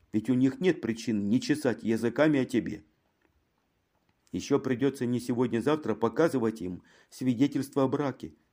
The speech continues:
если я не хочу прослыть твоей любовницей». Мегре смеялся и смотрел на неё с умилением. Она разволновалась. Все эти сложности её пугали.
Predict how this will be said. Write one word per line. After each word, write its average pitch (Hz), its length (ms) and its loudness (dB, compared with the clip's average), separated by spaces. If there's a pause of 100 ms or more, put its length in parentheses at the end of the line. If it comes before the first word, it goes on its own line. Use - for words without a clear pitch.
(360)
если 113 280 -2
я 113 160 2
не 110 100 0
хочу 110 320 -2
прослыть 143 440 0
твоей 113 300 2
любовницей». 87 760 -4 (1080)
Мегре 143 400 4
смеялся 165 680 6
и 135 180 -2
смотрел 139 720 0 (260)
на 117 140 -2
неё 117 320 0
с - 120 -10
умилением. 107 800 -4 (560)
Она 120 240 0
разволновалась. 139 800 0 (720)
Все 143 220 2
эти 135 180 2
сложности 147 560 2
её 135 220 4
пугали. 104 560 -4